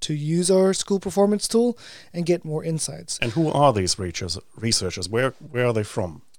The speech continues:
Speaker 1: Uh, well, we actually have some P H D students, uh, building on the work. You know, the, I've done the hard work of building the code base at the start, but there's lots of, you know,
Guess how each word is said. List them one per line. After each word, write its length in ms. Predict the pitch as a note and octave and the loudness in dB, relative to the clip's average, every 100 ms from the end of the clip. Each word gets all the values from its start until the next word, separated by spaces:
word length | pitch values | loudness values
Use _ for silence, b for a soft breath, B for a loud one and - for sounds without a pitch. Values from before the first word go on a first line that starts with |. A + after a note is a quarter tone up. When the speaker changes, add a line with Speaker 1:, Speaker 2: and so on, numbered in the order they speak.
| - | 2
Speaker 1:
Uh, 140 | B3 B3+ | 6 8
well, 180 | C4+ | 8
we 140 | C4+ C#4+ | 8 8
actually 280 | C#4 - A#3 | 6 4 6
have 240 | A#3+ G#3 - | 6 6 0
some 220 | - G3+ | 2 2
P 200 | F#3 G3 | 4 6
H 200 | G3+ - | 6 6
D 120 | A#3 G3+ | 0 0
students, 640 | - G#3+ A#3 C4 - - | 2 2 2 0 -4 -4
uh, 200 | F3 E3+ | 0 2
building 420 | D3+ F3+ G3 G#3 G3+ | 4 6 8 6 6
on 100 | G3+ | 4
the 80 | |
work. 380 | F#3+ G#3+ B3+ - | 6 6 4 -2
You 80 | D3+ | -8
know, 220 | C#3+ D3+ - - - - | -6 -8 -12 -20 -20 -8
the, 340 | E3 D#3 D#3 D#3 - - - - | -2 0 0 -2 -10 -20 -20 0
I've 140 | F3+ | 2
done 160 | F3 G3+ | 4 4
the 80 | F3+ | 6
hard 220 | F#3 F3+ | 6 4
work 180 | F3+ - | 2 2
of 240 | D#3 C3+ | -2 0
building 320 | F#3 F3+ F3+ | 4 4 4
the 80 | E3+ | 0
code 220 | - F3 | 2 2
base 260 | D#3+ E3 - | 4 2 0
at 40 | |
the 60 | D3+ | -6
start, 360 | - E3+ F#3 - | -2 2 0 0
but 100 | A#3+ | 0
there's 280 | E3+ D3+ | 2 2
lots 180 | F3 E3+ | 0 2
of, 140 | D#3+ - B B B | 0 -2 B B B
you 80 | D#3 | -2
know, 220 | D#3 | -2